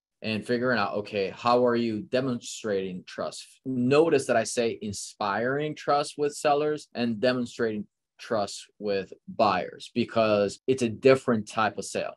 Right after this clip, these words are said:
Again, B two C versus essentially B two B. So demonstrating, you demonstrate with the facts, like, "Hey, you know, maybe we're off, like, you know, my bad, maybe we're off a couple of grand here, uh, but here's my numbers and here's how we came up with them.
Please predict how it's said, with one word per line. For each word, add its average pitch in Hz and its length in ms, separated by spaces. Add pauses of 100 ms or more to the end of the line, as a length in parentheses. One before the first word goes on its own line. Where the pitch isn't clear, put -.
Again, 92 480 (340)
B 107 120
two 98 120
C 95 260
versus 90 360
essentially 87 580
B 87 120
two 80 120
B. 78 360
So 107 300
demonstrating, 107 680
you 104 260 (100)
demonstrate 104 380
with 95 120
the - 60
facts, 104 440
like, 87 160
"Hey, 117 320 (520)
you 123 100
know, 110 140
maybe 139 300
we're 156 280
off, 147 500
like, 85 360
you 110 100
know, 95 120
my 117 200
bad, 131 260
maybe 117 220
we're 120 240
off 120 280
a 113 60
couple 117 340
of 101 80
grand 117 300
here, 113 440 (220)
uh, 101 200
but 104 220
here's 180 360
my 180 160
numbers 110 400
and 101 140
here's 139 320
how 127 100
we 123 100
came 110 220
up 135 180
with 101 140
them. 73 140